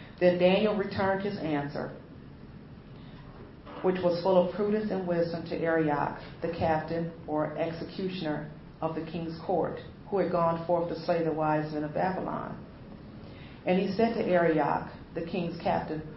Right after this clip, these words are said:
"Why is the decree so urgent and hasty for the king?" Then Arioch explained the matter to Daniel. And Daniel went in and desired the king that he would set a date and give him time and would show the king the interpretation. Then Daniel went to his house and made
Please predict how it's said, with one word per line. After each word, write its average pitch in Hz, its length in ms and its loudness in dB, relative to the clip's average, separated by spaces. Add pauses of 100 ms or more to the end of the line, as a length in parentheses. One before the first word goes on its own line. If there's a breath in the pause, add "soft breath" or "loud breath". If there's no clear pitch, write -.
(160)
"Why 202 380 6
is 208 260 2
the 190 60 -2
decree 185 400 -2
so 180 220 0
urgent 185 420 0
and 156 100 -4
hasty 196 420 -4
for 170 140 0
the 165 80 -2
king?" 185 400 -2
Then 160 160 -2
Arioch 185 560 2
explained 175 360 -4
the 165 80 -2
matter 160 320 0
to 160 140 -4
Daniel. 151 480 -2 (1080 loud breath)
And 165 140 -4
Daniel 196 340 4
went 185 160 2
in 180 100 6
and 165 120 0
desired 165 540 2
the - 160 -10
king 143 320 -4
that 151 120 -6
he 190 160 -6
would 156 200 -4
set 180 120 -2
a 196 120 -2
date 143 340 -2
and 156 140 -6
give 165 160 -2
him 208 260 -6
time 143 440 -4 (340 loud breath)
and 165 160 -2
would 156 140 -2 (100)
show 190 240 2
the 214 80 -2
king 170 300 -4
the 165 120 0
interpretation. 202 880 -6 (500 loud breath)
Then 175 160 -2
Daniel 180 400 2
went 170 180 -2
to 196 80 -6
his 220 240 -2
house 151 320 0
and 160 160 -2
made 165 380 -2